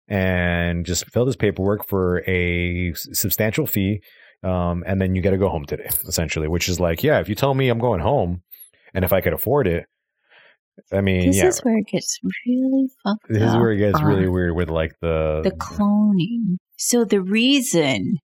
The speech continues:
Speaker 1: They never say the word c-, clone either. They say physical double
Speaker 2: Okay, so
Speaker 1: or
Speaker 2: as
Speaker 1: doubling.
Speaker 2: a, let's just use their words,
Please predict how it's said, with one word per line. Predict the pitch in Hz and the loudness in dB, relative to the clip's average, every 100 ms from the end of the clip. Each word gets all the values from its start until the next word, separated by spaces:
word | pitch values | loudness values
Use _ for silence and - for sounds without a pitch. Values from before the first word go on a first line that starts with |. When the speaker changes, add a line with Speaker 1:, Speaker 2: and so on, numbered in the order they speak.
| _ _ | _ _
Speaker 1:
They | 107 139 | 0 2
never | 214 214 | 2 2
say | 175 | 2
the | 160 | 2
word | 131 101 - | 2 0 -4
c-, | 120 | -4
clone | - 104 87 | -2 0 0
either. | 82 76 | -2 -2
They | 78 | -2
say | - 101 | -2 -4
physical | - 101 98 - 78 | -2 -2 -2 -4 -6
double | 78 71 - | -6 -6 -2
Speaker 2:
Okay, | 202 202 180 | -2 2 0
so | 175 - 214 175 | 0 0 2 2
Speaker 1:
or | 147 | 2
Speaker 2:
as | 180 190 | 2 2
Speaker 1:
doubling. | 185 202 180 170 | 2 2 2 2
Speaker 2:
a, | |
let's | 190 185 | -2 -2
just | 196 185 | -4 -2
use | 190 170 170 | 0 0 2
their | 170 | 2
words, | 147 156 156 | 2 0 2